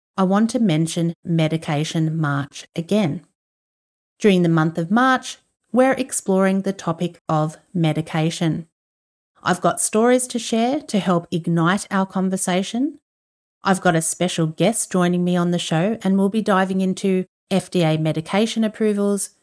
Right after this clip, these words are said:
medication side effects, and the questions to ask your doctor.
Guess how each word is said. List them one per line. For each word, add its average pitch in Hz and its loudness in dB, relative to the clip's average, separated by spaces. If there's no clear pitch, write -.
medication 220 0
side 165 0
effects, 165 -4
and 226 2
the 233 0
questions 170 -2
to - -6
ask 160 -2
your 156 0
doctor. 165 -4